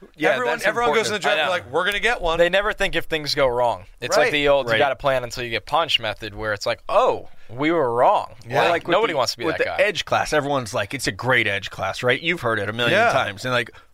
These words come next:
Speaker 1: so the, the
Speaker 3: <laughs>
Speaker 1: Chiefs at twenty-nine, they'll just draft an edge.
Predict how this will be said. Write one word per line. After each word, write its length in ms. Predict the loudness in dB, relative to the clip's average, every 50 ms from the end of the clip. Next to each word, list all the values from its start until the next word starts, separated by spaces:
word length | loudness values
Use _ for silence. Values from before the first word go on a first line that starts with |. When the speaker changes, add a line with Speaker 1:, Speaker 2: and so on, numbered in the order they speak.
| _ _ _
Speaker 1:
so 440 | -4 2 4 4 6 4 2 0
the, 200 | 2 2 2 2 0 -4 -6 0
the 160 | 0 0 0 0 -2
Speaker 3:
<laughs> 60 | -4
Speaker 1:
Chiefs 360 | -2 0 0 0 0 0 -2
at 100 | -2 -2
twenty-nine, 540 | 0 2 4 4 4 4 2 2 0 2 2
they'll 120 | 0 0
just 160 | 0 0 -2 0
draft 260 | 2 2 0 0 -2
an 80 | -2 0
edge. 320 | 0 0 -2 -4 -10 -18